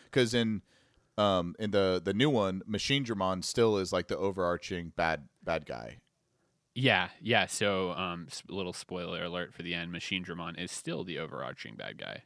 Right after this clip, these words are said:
Speaker 2: in this one. Yeah.
Speaker 1: Oh, well, that's not, I mean, that's fine. It, 'cause he's, it's this, and like I said, it's basically like a, almost like a replica of this game.
Speaker 2: Yeah, it's like a, almost like a remake,
Speaker 1: A remake.
Speaker 2: but in, it's, it's cool because you'll notice in Digimon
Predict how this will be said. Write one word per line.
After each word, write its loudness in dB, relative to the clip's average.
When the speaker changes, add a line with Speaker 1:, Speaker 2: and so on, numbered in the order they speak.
Speaker 2:
in -12
this -14
one. -16
Yeah. -12
Speaker 1:
Oh, 6
well, 2
that's 0
not, -2
I -4
mean, -4
that's -2
fine. -12
It, -8
'cause -8
he's, -8
it's -6
this, -4
and 0
like 4
I 0
said, 2
it's -6
basically -2
like -4
a, -4
almost -8
like -6
a -4
replica -4
of -4
this -8
game. -8
Speaker 2:
Yeah, 6
it's 2
like 4
a, 6
almost 0
like -2
a 0
remake, 0
Speaker 1:
A 2
remake. 2
Speaker 2:
but 6
in, 2
it's, 0
it's -2
cool 4
because 2
you'll 0
notice 2
in 0
Digimon -2